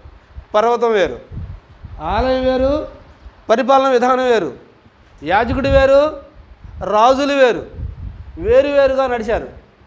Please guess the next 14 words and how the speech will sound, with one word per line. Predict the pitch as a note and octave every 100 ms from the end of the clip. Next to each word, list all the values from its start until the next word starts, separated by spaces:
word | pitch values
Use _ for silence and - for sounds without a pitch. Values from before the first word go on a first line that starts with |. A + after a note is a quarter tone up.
| _ _ D#3
అయితే | G3 A3+ G3 D#3+ E3 - - _ _ _ -
రాజు, | F3+ G#3+ A#3 C4 C4 C4 B3+ B3+ - - - - -
యాజకుడు | D#3 G3 A#3 B3+ A#3+
చెప్పినట్టుగా | A#3 - G#3+ F#3+ G#3
రాజు | G#3 F#3+ F#3+
నడుచుకునేవాడు. | F#3 F3+ G3+ F#3+ C3+ - - - _ _ _ _ - - - - -
ఆయన | E3+ F3+
మందిరంలో | F3 G3+ A3 G#3+
యాజకత్వం | G3+ G#3 A3 G#3+
చేసేవాడు, | G3+ - F#3+ F#3+
ఆయన | G3 F#3
దేశంలో | F#3 F#3+ G3
పరిపాలన | F#3 F3 F3 F3+
చేసేవాడు. | E3+ C#3+ C3 A2 A2 -